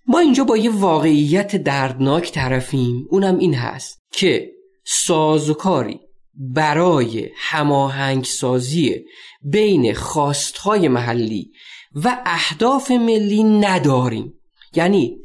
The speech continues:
فرض کنید حتی اگر سیصد تا آدم خیرخواه بیان روی این کرسی‌های مجلس بشینن، می‌تونن کشور رو به سیصد جهت مختلف بکشونن.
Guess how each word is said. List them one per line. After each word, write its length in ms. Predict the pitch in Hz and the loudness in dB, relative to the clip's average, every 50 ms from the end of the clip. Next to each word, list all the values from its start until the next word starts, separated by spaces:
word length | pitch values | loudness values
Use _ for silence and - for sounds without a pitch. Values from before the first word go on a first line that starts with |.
| - - | -10 -6
فرض 300 | - 185 180 160 - - | -4 -2 -2 -2 -4 -6
کنید 300 | - - 127 123 120 - | -4 -4 -4 -4 -4 -6
حتی 380 | - 202 196 196 - - - 131 - | -8 -8 -10 -10 -10 -8 -6 -4 -4
اگر 240 | 175 175 175 180 175 | -4 -2 -2 -2 -2
سیصد 680 | 175 - - - 160 156 151 - - 226 226 226 - | -2 -4 -6 -6 -6 -6 -6 -4 -4 -4 -4 -4 -4
تا 120 | - 151 123 | -4 -2 -2
آدم 240 | 127 123 139 139 | 0 0 -2 -2
خیرخواه 600 | 135 131 - 135 127 131 127 - - 165 139 104 - - - - - - - - _ | -2 -2 -2 0 0 0 -2 -4 -2 -2 -2 -2 -4 -6 -12 -20 -20 -20 -20 -18 _
بیان 500 | 147 151 180 208 214 180 139 120 120 120 | -6 -2 0 2 2 2 0 0 -2 0
روی 120 | 139 185 190 | 0 2 2
این 160 | 185 190 185 | 2 2 0
کرسی‌های 600 | - - 143 131 131 - - 139 139 180 202 190 | 0 0 0 0 0 -2 -4 -2 0 2 2 2
مجلس 440 | 147 127 131 123 117 127 127 123 - | 2 0 0 -2 -2 -2 -4 -2 -4
بشینن، 560 | 131 127 - - 135 151 185 208 233 247 247 - - - - - - | -4 -4 -2 -2 0 0 0 0 -2 -2 -6 -8 -14 -20 -20 -8 -6
می‌تونن 420 | 185 190 190 202 202 233 262 262 254 | -4 -2 0 0 0 2 2 0 0
کشور 400 | - 196 190 185 - 208 226 240 | 0 0 -2 0 0 0 -2 0
رو 140 | 220 247 | 0 0
به 80 | 233 240 | 0 0
سیصد 500 | - - - 208 190 190 - 262 254 - | 0 0 0 0 0 0 0 -2 -2 -2
جهت 260 | - 202 196 202 196 | -2 -2 -2 0 0
مختلف 440 | 208 196 190 - 170 151 147 151 - | 0 0 0 0 -2 -2 -2 0 -2
بکشونن. 500 | 131 - - 120 - 120 - 78 - - | -2 -2 -4 -6 -8 -8 -8 -10 -10 -12